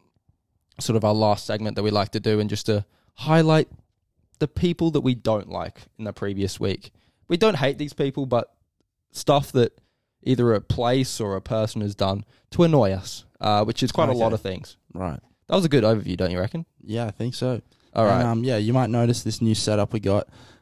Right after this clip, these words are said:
Speaker 2: Um, we've decided to reinvest all the, all the profits from the, uh, views you guys have given us, and, um,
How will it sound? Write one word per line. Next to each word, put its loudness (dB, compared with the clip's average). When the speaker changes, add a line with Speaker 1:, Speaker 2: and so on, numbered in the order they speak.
Speaker 2:
Um, -2
we've -6
decided 0
to -4
reinvest -2
all 0
the, -8
all -2
the -6
profits -6
from -6
the, -6
uh, -2
views -4
you -4
guys -2
have -10
given -4
us, -4
and, -10
um, -8